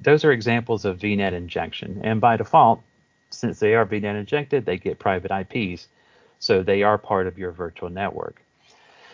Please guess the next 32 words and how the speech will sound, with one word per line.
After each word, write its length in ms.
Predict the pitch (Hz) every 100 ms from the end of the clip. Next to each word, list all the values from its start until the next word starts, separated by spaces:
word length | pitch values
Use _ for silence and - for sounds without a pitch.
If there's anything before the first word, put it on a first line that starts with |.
| _ _
Now, 120 | 117 104
the 140 | 135
other 120 | 185
pattern 520 | - 135 123 123 120 117
is 400 | 110 107 101 -
private 420 | - 131 139 110
endpoints, 580 | 101 92 104 90 - -
and 160 | 107 104
those 280 | 120 151
really 260 | 160 151 135
apply 440 | 120 - 113 107 113 -
to 360 | 107 101 101 98
multi-tenant 640 | 104 110 107 - 107 98
paas 400 | - 104 98 92
type 300 | - 98 87
resources, 600 | 85 82 50 - - - -
again, 320 | 92 98 90
like 200 | 87 82
Azure 280 | 90 87 87
Storage 480 | - 101 95 90 90
or 80 |
Azure 240 | 90 87 -
S 80 | -
Q 160 | 87 -
L 240 | 90 87 -
or 60 | -
Key 260 | - 98 92
Vault, 340 | 87 82 - _ _
things 240 | 104 92 95
of 120 | 87
that 200 | 90 -
nature. 400 | 82 - -